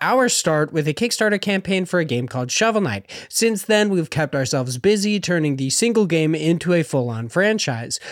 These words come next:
with the releases of Shovel Knight Plague of Shadows, Shovel Knight Spectre of Torment, Shovel Knight King of Cards, Shovel Knight Showdown."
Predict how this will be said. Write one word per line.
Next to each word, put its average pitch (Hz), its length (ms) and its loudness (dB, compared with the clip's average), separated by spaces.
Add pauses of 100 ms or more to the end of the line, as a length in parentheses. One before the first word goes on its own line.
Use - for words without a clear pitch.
(120)
with 185 120 2
the 196 60 2
releases 175 540 2
of 147 100 0
Shovel 143 300 0
Knight 131 240 -2
Plague 123 260 -2
of 117 140 -6
Shadows, 202 460 2
Shovel 131 300 0
Knight 113 220 -4
Spectre 120 420 -4
of 110 100 -10
Torment, 180 380 0
Shovel 135 260 -4
Knight 120 180 -6
King 131 180 -6
of 110 140 -12
Cards, 175 340 0
Shovel 127 260 -4
Knight 107 200 -8
Showdown." 180 480 0